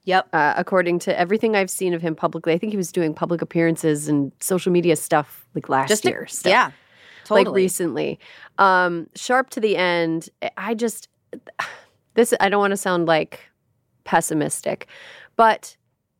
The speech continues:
Speaker 2: like, progress is not linear, right? Norman Lear,
Speaker 1: No.
Speaker 2: the fact that he was doing what he was doing in the seventies, and then we had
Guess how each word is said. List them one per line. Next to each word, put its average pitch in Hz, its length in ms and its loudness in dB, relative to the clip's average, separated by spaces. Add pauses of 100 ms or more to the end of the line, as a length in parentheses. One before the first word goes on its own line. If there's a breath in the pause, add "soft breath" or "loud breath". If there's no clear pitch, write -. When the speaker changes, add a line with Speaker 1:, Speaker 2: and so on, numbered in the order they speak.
(100)
Speaker 2:
like, 208 400 0 (400)
progress 240 560 0
is 185 140 -8
not 180 220 -6
linear, 151 540 -6 (360)
right? 175 380 2
Norman 208 460 2
Lear, 196 240 2
Speaker 1:
No. 196 60 0
Speaker 2:
the 196 80 -2
fact 214 260 2
that 240 140 -4
he 226 100 -8
was 202 180 -6
doing 190 240 -4
what 190 100 -2
he 185 60 2
was 175 160 -4
doing 175 280 -2
in 165 80 0
the 160 80 -4
seventies, 160 640 -2 (360 loud breath)
and 175 140 4
then 175 140 6
we 170 140 0
had 165 560 2